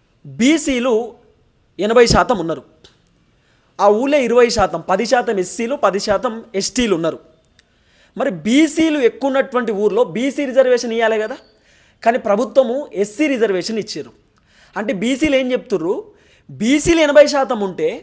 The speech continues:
ఎస్సీలు టెన్ పర్సెంట్ ఉంటే, ఎస్టీలు టెన్ పర్సెంట్ ఉంటే, బీసీలకు రిజర్వే-, అంటే ఇక్కడ బీసీలకు రిజర్వేషన్ ఇవ్వాల్సింది పోయి ఎస్సీలకు ఇచ్చిర్రు. అంటే మా బీసీలందరూ ఎస్సీలకు ఓటేసి గెలిపియాలనా అని చెప్పి బీసీలు చెప్తున్న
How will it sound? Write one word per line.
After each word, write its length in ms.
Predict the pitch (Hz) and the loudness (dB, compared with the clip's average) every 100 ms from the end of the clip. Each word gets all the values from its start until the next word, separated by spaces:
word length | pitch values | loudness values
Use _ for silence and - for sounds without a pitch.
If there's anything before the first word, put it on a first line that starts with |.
| - _ _ _ _ _ 160 | -18 _ _ _ _ _ -8
ఎస్సీలు 340 | 196 - 330 339 | -2 2 2 4
టెన్ 140 | 262 254 | 4 4
పర్సెంట్ 320 | 294 294 254 214 | 2 2 -2 -4
ఉంటే, 200 | 170 220 330 - - 170 | -4 -6 -8 -14 -10 -10
ఎస్టీలు 320 | - 320 330 277 | 0 2 4 4
టెన్ 140 | 262 | 4
పర్సెంట్ 280 | 277 254 226 | 2 0 -4
ఉంటే, 120 | 208 285 180 | -6 -6 -4
బీసీలకు 440 | 277 294 320 277 254 | -4 -2 -4 -4 -2
రిజర్వే-, 280 | 254 247 202 | 0 2 2
అంటే 160 | 214 226 | 0 0
ఇక్కడ 180 | 208 240 170 | 0 0 0
బీసీలకు 420 | 196 254 320 311 254 | -2 -2 0 0 0
రిజర్వేషన్ 380 | 254 262 254 226 | 0 0 -2 -2
ఇవ్వాల్సింది 380 | 226 240 233 190 | 0 0 -4 -6
పోయి 160 | 170 254 208 | -6 -2 -2
ఎస్సీలకు 360 | - 269 262 196 | -2 -2 -4 -6
ఇచ్చిర్రు. 320 | - 165 175 - _ _ _ - 180 | -10 -8 -10 -12 _ _ _ -14 -4
అంటే 140 | 208 277 | 0 0
మా 40 | 175 214 | 0 -2
బీసీలందరూ 600 | 247 285 269 254 285 359 262 | -4 -4 -4 -2 0 0 -2
ఎస్సీలకు 400 | - 277 285 226 226 | -2 2 2 6 4
ఓటేసి 320 | 240 247 214 | 4 -2 -2
గెలిపియాలనా 480 | 208 202 175 165 170 - _ _ _ _ _ | -2 -2 -4 -6 -10 -14 _ _ _ _ _
అని 120 | 190 214 | -4 -2
చెప్పి 220 | 214 269 247 165 | 0 -2 -4 -4
బీసీలు 300 | 247 285 247 | -4 -4 -4
చెప్తున్న 260 | 226 - 170 | -6 -6 -10